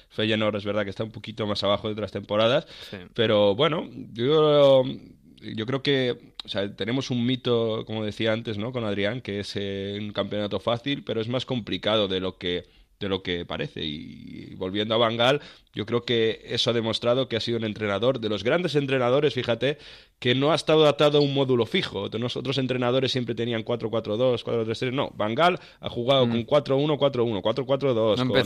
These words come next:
Speaker 1: con,
Speaker 2: tres
Speaker 1: eh,
Speaker 2: defensas en el Ajax. <laughs>
Speaker 1: con tres defensas. Y, y luego, tácticamente, era muy, muy complicado, ¿no? Y yo creo que eso demuestra que es una escuela de fútbol que tiene muchas variantes, muchas salidas,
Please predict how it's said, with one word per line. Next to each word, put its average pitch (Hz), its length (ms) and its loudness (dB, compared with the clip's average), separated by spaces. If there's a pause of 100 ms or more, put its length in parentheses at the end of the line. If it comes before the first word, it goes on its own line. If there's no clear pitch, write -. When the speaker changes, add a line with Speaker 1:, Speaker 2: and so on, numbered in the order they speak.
Speaker 1:
con, 156 140 4
Speaker 2:
tres 147 140 4
Speaker 1:
eh, 131 40 4
Speaker 2:
defensas 123 400 2
en 113 120 0
el 120 60 0
Ajax. 113 380 -2
<laughs> - 320 -4
Speaker 1:
con 107 160 -2
tres 127 160 -2
defensas. 127 800 2
Y, 104 380 -10
y 98 40 -8
luego, 127 540 0
tácticamente, 151 720 4
era 139 160 6
muy, 131 680 2
muy 120 180 -2
complicado, 135 680 4
¿no? 139 180 -4
Y 123 60 -2
yo 107 100 -2
creo 135 160 0
que 143 60 -4
eso 143 160 0
demuestra 139 480 -2
que 123 80 -2
es 110 160 -2
una 117 140 -4
escuela 123 260 2
de 117 80 4
fútbol 131 420 -2
que 104 140 -4
tiene 123 240 0
muchas 110 500 -2
variantes, 107 520 0
muchas 110 220 -6
salidas, 113 420 -2